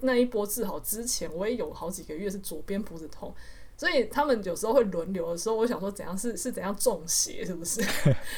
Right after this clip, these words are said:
然后最可怕的就是后来我因为按，按摩心经嘛，然后后来我也透-，因为，呃，按摩心经它就处理了大半，后来我也透过后面，后续的一些调养之后，右边就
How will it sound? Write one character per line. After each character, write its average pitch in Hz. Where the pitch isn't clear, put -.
然 254
后 330
最 349
可 233
怕 254
的 214
就 240
是 254
后 269
来 202
我 180
因 214
为 226
按， 214
按 226
摩 175
心 175
经 165
嘛， -
然 180
后 226
后 226
来 196
我 190
也 185
透-， -
因 247
为， 240
呃， 208
按 269
摩 208
心 208
经 208
它 214
就 226
处 185
理 175
了 156
大 170
半， -
后 294
来 240
我 233
也 214
透 226
过 214
后 120
面， -
后 220
续 214
的 175
一 180
些 190
调 165
养 160
之 170
后， 175
右 214
边 196
就 202